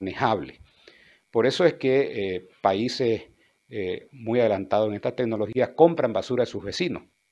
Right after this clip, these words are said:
porque es una operación rentable ecológica y económicamente. Y ese es el cambio de pensamiento que, eh, se plantea y se le reclama a esta nueva administración. Entendíamos que la anterior administración estaba encaprichada en sus negocios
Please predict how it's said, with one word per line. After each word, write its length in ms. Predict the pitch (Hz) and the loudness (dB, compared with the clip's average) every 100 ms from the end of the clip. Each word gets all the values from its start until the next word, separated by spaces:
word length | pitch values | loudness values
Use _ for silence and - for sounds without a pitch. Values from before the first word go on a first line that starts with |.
| _ | _
porque 320 | 87 - 90 | -10 -6 -4
es 60 | 92 | -4
una 160 | 107 | -4
operación 400 | 107 - 85 104 | -6 -6 -8 -8
rentable 800 | 98 92 90 104 104 117 127 - _ _ | -6 -6 -4 -2 0 -2 -4 -14 _ _
ecológica 920 | - 113 - 104 135 147 165 - 160 - | -10 -8 -2 4 4 4 -2 0 0 -2
y 140 | 98 | -10
económicamente. 920 | 85 82 95 92 92 101 92 71 - _ _ - _ | -8 -6 -6 -6 -4 -4 -6 -8 -20 _ _ -20 _
Y 200 | 143 147 | 0 4
ese 200 | 196 185 | 6 4
es 60 | 147 | 0
el 100 | 104 | 0
cambio 300 | 107 107 107 | 0 0 -2
de 60 | |
pensamiento 680 | 101 95 - 92 98 101 110 | -2 -6 -6 -6 -6 -6 -8
que, 220 | - 104 - _ _ | -6 -8 -10 _ _
eh, 120 | 104 - | -12 -12
se 200 | - 104 | -6 -6
plantea 480 | - 92 90 117 117 | -4 -4 -2 0 2
y 60 | |
se 100 | 117 | 0
le 140 | 95 90 | -4 -4
reclama 640 | 87 - 107 120 117 117 - | -6 -2 0 2 0 -4 -8
a 100 | 98 | -8
esta 300 | 95 - 95 | -8 -6 -6
nueva 340 | 92 104 107 | -4 -4 -2
administración. 800 | 107 107 - 120 117 147 117 - _ _ _ | -2 -2 -6 -6 -2 0 0 -2 _ _ _
Entendíamos 580 | - 90 87 90 160 156 | -14 -10 -8 2 4 4
que 60 | 110 | 2
la 60 | 95 | -2
anterior 260 | 101 107 | -2 -2
administración 560 | 107 104 98 90 113 110 | -2 -2 -4 -4 -4 -6
estaba 260 | - 98 | -2 -2
encaprichada 760 | 98 90 90 90 87 117 120 95 | -2 -4 -8 -8 -2 2 4 2
en 80 | 80 | 0
sus 240 | - 82 - _ - | -8 -10 -10 _ -10
negocios 800 | 101 107 107 113 - 113 113 | -4 2 4 2 0 -4 -4